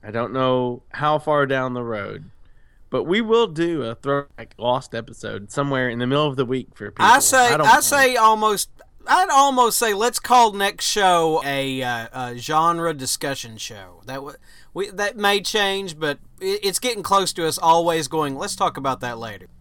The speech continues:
Speaker 1: This is true. This is true. We might as well address some things that we've said we'll talk about later. Okay, let's hear yours.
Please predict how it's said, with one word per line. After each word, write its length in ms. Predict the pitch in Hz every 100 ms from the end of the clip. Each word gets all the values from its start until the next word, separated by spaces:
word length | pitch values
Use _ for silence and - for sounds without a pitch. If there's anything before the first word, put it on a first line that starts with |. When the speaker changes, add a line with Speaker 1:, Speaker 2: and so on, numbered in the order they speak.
| -
Speaker 1:
This 200 | 127 123
is 120 | -
true. 360 | - 139 107 104
This 220 | 107 104 107
is 80 |
true. 240 | - 117 104
We 100 | 101
might 200 | 98 95
as 100 | 92
well 160 | 98
address 340 | 98 98 101 -
some 160 | 104
things 380 | - 104 101 95
that 200 | - 98
we've 200 | - 98
said 440 | - 101 98 92 92
we'll 120 | 98
talk 280 | 101 95 -
about 240 | 98 80
later. 400 | 98 101 90 - - - -
Okay, 320 | 147 190 131
let's 240 | 123 127
hear 160 | 147 139
yours. 460 | 131 143 104 -